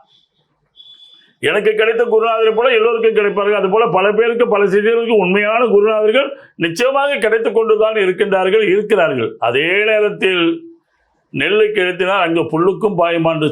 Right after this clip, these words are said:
சொன்ன அவை சொன்ன வார்த்தைக்கு போல வித்யான்னு கத்துக்கிட்டே நான் குருன்னு சொல்றவங்களையும் நாமோ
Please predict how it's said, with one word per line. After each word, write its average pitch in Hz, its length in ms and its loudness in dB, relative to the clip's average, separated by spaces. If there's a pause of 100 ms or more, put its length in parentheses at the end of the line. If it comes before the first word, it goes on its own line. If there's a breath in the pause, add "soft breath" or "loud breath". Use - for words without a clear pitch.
சொன்ன 147 160 0 (560)
அவை 165 160 0 (120)
சொன்ன 151 220 -4
வார்த்தைக்கு 147 380 -2
போல 214 140 2 (720 soft breath)
வித்யான்னு 208 600 0
கத்துக்கிட்டே 240 400 0 (100)
நான் 214 260 -2
குருன்னு 190 300 0
சொல்றவங்களையும் 185 500 0
நாமோ 156 240 0